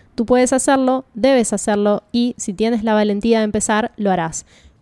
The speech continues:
Escribir es mágico. Es, en la misma medida que cualquier otra arte de creación, el agua de la vida.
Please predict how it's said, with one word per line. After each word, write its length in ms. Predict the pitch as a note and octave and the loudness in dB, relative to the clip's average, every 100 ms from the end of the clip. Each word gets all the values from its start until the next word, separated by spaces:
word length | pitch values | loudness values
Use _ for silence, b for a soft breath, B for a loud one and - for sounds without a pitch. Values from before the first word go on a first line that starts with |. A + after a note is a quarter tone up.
| - | -12
Escribir 340 | - A3 B3 | -2 2 2
es 100 | A#3 | 2
mágico. 500 | G#3 F#3+ F#3 F3 D#3+ _ _ - | -4 -6 -8 -8 -10 _ _ -2
Es, 340 | A#3 C4 - - | 0 0 -4 -4
en 100 | G#3 | -4
la 80 | G3+ | -2
misma 220 | A3 A#3 | -2 0
medida 300 | G#3+ G#3+ A3+ | 0 2 0
que 140 | A3+ G3+ | 0 -2
cualquier 340 | F#3+ F#3 A3 | -2 0 0
otra 280 | A3+ G#3+ G3+ | 0 0 -2
arte 180 | G#3 G#3 | -2 -2
de 120 | G3 | -4
creación, 440 | - F#3+ A3+ B3 - | -4 -4 -2 -2 -4
el 100 | G3+ | -2
agua 220 | G3 G3+ | 0 0
de 100 | G3 | 0
la 120 | F#3 F3+ | 0 -2
vida. 300 | E3+ E3 | -4 -6